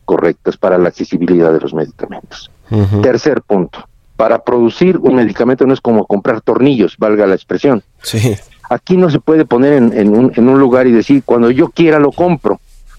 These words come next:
Speaker 1: porque eso no existe. Por una sencilla razón, tiene caducidad. Todos los productos farmacéuticos tienen caducidad.
Speaker 2: Ujú.
Speaker 1: Entonces, tenemos que tomar en cuenta eso.
Speaker 2: Ujú.
Speaker 1: En México existen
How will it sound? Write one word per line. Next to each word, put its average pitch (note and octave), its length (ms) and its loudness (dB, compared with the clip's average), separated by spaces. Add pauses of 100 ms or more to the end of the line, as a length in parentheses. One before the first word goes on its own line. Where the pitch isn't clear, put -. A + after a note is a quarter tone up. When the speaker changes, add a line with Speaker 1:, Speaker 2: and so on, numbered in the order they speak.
(120)
Speaker 1:
porque A#2 200 -2
eso B2 100 0
no A#2+ 100 4
existe. - 560 -2 (240)
Por C3+ 140 0
una F3+ 140 2
sencilla C3 380 2
razón, C#3+ 260 -2
tiene F3 220 0
caducidad. B2 640 0 (680)
Todos F3 380 2
los A#2 180 -2
productos A#2 540 0 (140)
farmacéuticos C3 680 -2
tienen D#3 220 2
caducidad. D3 720 0 (180)
Speaker 2:
Ujú. A2+ 300 -2
Speaker 1:
Entonces, C3+ 540 -2
tenemos C3+ 320 2
que - 100 -4
tomar E2+ 260 -2
en D2+ 100 -4
cuenta - 320 -8
eso. - 260 -18 (360)
Speaker 2:
Ujú. G#2 380 -2
Speaker 1:
En D3+ 100 4
México G3 360 0
existen D#3+ 600 0